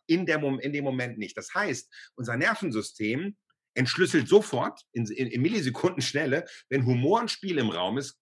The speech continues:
kann ich nicht mehr in Gefahr sein. Und das muss man jetzt vielleicht erklären,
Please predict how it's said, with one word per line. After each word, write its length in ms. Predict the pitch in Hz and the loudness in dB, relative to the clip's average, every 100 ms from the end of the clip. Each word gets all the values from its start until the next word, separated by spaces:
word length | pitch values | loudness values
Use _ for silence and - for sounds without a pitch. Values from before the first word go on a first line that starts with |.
| _ | _
kann 320 | - 123 175 | -2 2 2
ich 180 | 220 - | 0 -6
nicht 200 | 143 127 | -8 -4
mehr 100 | 135 | -6
in 100 | 135 | -6
Gefahr 340 | 131 - 143 110 | -8 -6 -8 -8
sein. 300 | 71 65 - - - | -10 -14 -18 -20 -12
Und 80 | 113 | -2
das 120 | 131 151 | 0 2
muss 120 | 175 | 0
man 100 | 175 | 0
jetzt 140 | 165 | 0
vielleicht 200 | - 156 - - | -2 -6 -6 -8
erklären, 500 | 127 - 139 190 | -6 0 0 0